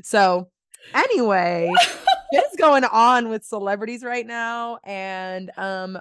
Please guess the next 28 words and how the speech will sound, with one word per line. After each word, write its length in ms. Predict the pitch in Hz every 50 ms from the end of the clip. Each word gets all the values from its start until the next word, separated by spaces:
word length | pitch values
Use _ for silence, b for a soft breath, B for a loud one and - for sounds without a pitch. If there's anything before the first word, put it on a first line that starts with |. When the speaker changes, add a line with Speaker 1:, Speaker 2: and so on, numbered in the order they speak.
| - -
Speaker 1:
all 160 | - 190 190
I 80 | 202 220
can 140 | - 269 226
say 220 | - 208 190 196
is 260 | 185 175 180 175 170
that 280 | - 180 165 165 151 -
we 640 | 170 175 175 175 175 196 208 226 254 262 277 285 - _ _ _ _ _ _ _ -
just 300 | 180 175 220 240 240 -
had 260 | - 226 220 220 196
the 40 | 190
Cancer 340 | - 202 185 170 - - 233
new 160 | 220 226 220
moon, 460 | 208 180 165 160 160 165 170 196 226 - _ _ _ -
which 220 | - 175 175 - -
was 140 | 202 196
litty, 440 | 202 185 175 165 170 165 165 165 -
especially 420 | - - - - 170 170 - - 214
because 580 | 226 - - 185 170 165 165 165 165 165 - b b b b b -
we 100 | 190 180
also 240 | 147 165 - 214 202
just 180 | 220 226 -
had, 220 | - 190 185 180 175
there's 160 | 175 165 -
this 140 | 165 - -
thing 180 | - 165 170 170
called 180 | - 214 208
the 60 | 247
nodes. 760 | 247 233 202 180 175 170 170 175 175 175 175 - - - -